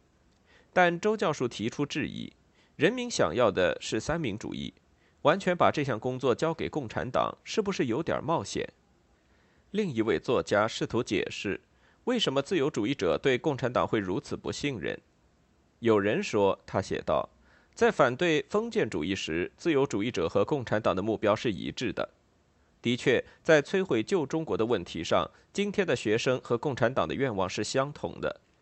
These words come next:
学生有时会同情共产党，但这种同情并不等同于支持。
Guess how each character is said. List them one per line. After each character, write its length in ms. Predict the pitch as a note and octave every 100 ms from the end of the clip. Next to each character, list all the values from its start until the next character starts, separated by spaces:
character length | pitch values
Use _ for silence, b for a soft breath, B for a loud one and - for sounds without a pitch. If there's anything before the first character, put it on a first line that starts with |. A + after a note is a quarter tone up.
| b b b
学 240 | - G2
生 280 | A#2+ B2+ B2+ B B
有 180 | C3 C3+
时 240 | C3 C3+
会 280 | D3+ A#3 F3
同 200 | - A#2
情 220 | C3+ F#2
共 160 | A#2 A2
产 180 | - F#2+
党， 220 | F2 - _ _ _ b b b b
但 180 | F#3+ F3+
这 140 | G#3+
种 160 | G#3 A2+
同 260 | - A2 E3
情 240 | - G#2
并 180 | C#3 D#3
不 100 | B2
等 220 | - D#2
同 200 | - G#2+
于 100 | B2+
支 200 | A2 D3+
持。 260 | E3 - -